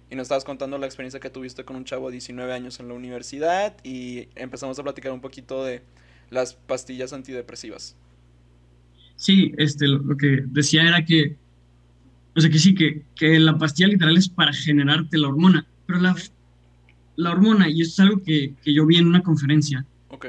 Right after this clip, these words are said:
Speaker 2: de un, de un psiquiatra, que de hecho la conferencia también la vi en la universidad. Este, el, la, la plática se llamaba, eh, tenía un nombre pésimo, o sea,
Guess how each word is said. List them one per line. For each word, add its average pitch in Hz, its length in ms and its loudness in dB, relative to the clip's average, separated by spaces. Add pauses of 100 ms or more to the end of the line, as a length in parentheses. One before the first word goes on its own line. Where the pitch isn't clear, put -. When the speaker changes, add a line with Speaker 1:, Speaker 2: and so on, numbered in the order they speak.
(100)
Speaker 2:
de 147 120 0
un, 143 600 6
de 151 160 2
un 160 80 8
psiquiatra, 180 380 2
que 160 80 2
de 151 60 2
hecho 160 120 0
la 170 100 0
conferencia 143 500 -2
también 143 320 4
la 147 80 4
vi 143 80 4
en 151 80 6
la 151 60 4
universidad. 135 540 0 (680)
Este, 139 880 0 (1160)
el, 165 420 2 (400)
la, 160 320 2
la 165 220 -2
plática 190 460 0
se 196 140 2
llamaba, 160 520 2 (720)
eh, 160 100 -8
tenía 160 220 4
un 185 60 8
nombre 208 280 6
pésimo, 143 540 -2
o - 20 -4
sea, 139 140 -6